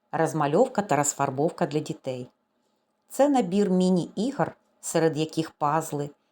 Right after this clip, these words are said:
ігри на запам'ятовування тварин, вивчення планет сонячної системи, вивчення цифр і вправи на розвиток логічного мислення, дрібної моторики і уваги. Весела розмальовка.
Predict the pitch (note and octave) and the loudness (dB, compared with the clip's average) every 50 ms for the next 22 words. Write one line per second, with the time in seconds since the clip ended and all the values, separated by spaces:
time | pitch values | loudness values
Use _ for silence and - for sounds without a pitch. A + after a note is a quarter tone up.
0 | _ _ - B3 D#4 D#4 - F#3+ E3 D#3 D3+ C3 C#3+ - - D3 D3 C#3 C#3+ C#3 | _ _ -8 -8 -6 -2 0 2 2 2 2 0 -2 0 0 0 2 2 2 2
1 | - E3+ E3+ D#3+ D3 C#3+ D3 C#3 C#3 C3+ - C3 C3 B2+ B2+ C#3 D#3 F3+ F3+ F3 | 4 4 4 4 4 2 0 0 -2 -2 -2 -2 0 0 0 0 0 0 0 -2
2 | F3 _ _ _ _ _ _ _ - E3+ C4+ C4+ - - - D#3+ D#3 D#3 - - | -4 _ _ _ _ _ _ _ -2 0 0 0 0 -2 0 0 0 0 0 0
3 | D3 D3 D3+ F3+ A3 A3+ - - E3+ F3 F#3 F3+ F3+ - - D3 C#3 C#3 - - | 0 0 2 2 0 -2 0 2 4 4 4 4 0 -2 -2 -2 -2 -2 -2 -4
4 | C#3+ C3+ - - - - D3 D#3+ E3 D#3+ D#3 D3+ D3 - _ _ _ _ _ _ | -4 -4 -6 -8 -6 -4 -4 -4 -2 -4 -6 -8 -10 -14 _ _ _ _ _ _
5 | - C#3+ C#3 D3 D#3+ D#3 - - - D3+ D3 C#3 C#3 - - - E3 A3+ B3+ A#3+ | -12 -8 0 0 0 0 0 -2 -4 -2 0 0 -2 -2 -2 0 2 2 2 2
6 | - C3+ - _ _ _ _ - D#3 C#3+ - - D3+ D#3 F3 A3 G3+ G3+ F3+ D3+ | 0 -8 -8 _ _ _ _ -14 -12 -12 -10 -4 -2 0 0 0 0 0 0 0
7 | C#3+ C#3 D3 D#3+ E3 E3+ F3+ F3+ - D#3+ - C#3+ C#3+ C#3+ D3 D3 D3 - - E3 | 0 0 -2 -2 -2 -4 -6 -6 -6 -4 0 0 0 0 0 -4 -6 -6 -6 -6
8 | D3+ C#3+ D#3 D3+ D3 D3 C#3 C#3 - - - C3 C3+ C#3 C#3 C3+ - _ _ _ | -4 -4 -4 -2 -2 -2 -2 -4 -6 -8 -6 -6 -4 -4 -6 -8 -10 _ _ _
9 | _ _ _ _ - C3+ C#3+ D3+ D3 C#3+ C#3+ D#3 G3+ A3+ G#3+ G3+ D3 C#3+ - - | _ _ _ _ -12 -4 -4 -4 0 0 2 2 2 2 2 0 -2 -4 -6 -6
10 | D3 D3 E3 F3 F3+ F#3 - - D#3+ D#3 - _ _ - G3 G#3 F#3 D3 B2 B2+ | -4 -2 -2 -2 -4 -8 -8 -10 -10 -10 -10 _ _ -6 -6 -6 -4 -6 -6 -6
11 | B2+ B2 A#2+ A#2+ C3 A#2+ B2 - _ _ _ _ _ _ _ _ _ _ _ _ | -6 -8 -8 -10 -12 -14 -14 -16 _ _ _ _ _ _ _ _ _ _ _ _
12 | _ _ _ _ _ _ _ _ _ - C#3+ C#3+ D#3 D3+ - - A3+ C4 C#4+ C#4 | _ _ _ _ _ _ _ _ _ -14 -4 -4 -4 -4 -2 0 2 2 2 2
13 | C4+ C4 C4+ A#3+ G#3 A#3 A#3 G3+ D#3+ C#3+ C#3 C#3 - _ - - C#3+ | 2 0 0 0 2 0 0 0 0 -4 -6 -8 -10 _ -12 -12 -12